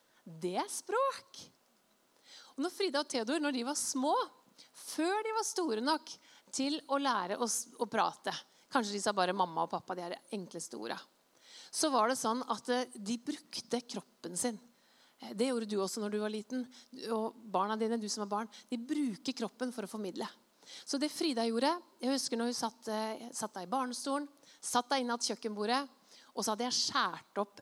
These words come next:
brødskive med litt leverpostei på toppen, skjært av skorpa, for hun var ikke så stor at du klarte å,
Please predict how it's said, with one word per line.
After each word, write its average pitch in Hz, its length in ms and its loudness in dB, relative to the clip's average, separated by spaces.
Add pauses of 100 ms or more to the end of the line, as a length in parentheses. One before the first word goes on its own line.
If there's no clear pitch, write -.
(100)
brødskive 196 680 0 (600)
med 202 460 -4
litt 175 260 -6
leverpostei 165 480 -8
på - 140 -10
toppen, 320 300 2 (680)
skjært - 300 -2 (100)
av 240 240 8
skorpa, 240 460 4
for 240 100 -4
hun 196 80 2
var 185 60 -4
ikke 262 100 -2
så 196 200 0
stor 202 200 -2
at 196 80 -8
du 214 80 -8
klarte 190 320 -6
å, 180 400 -4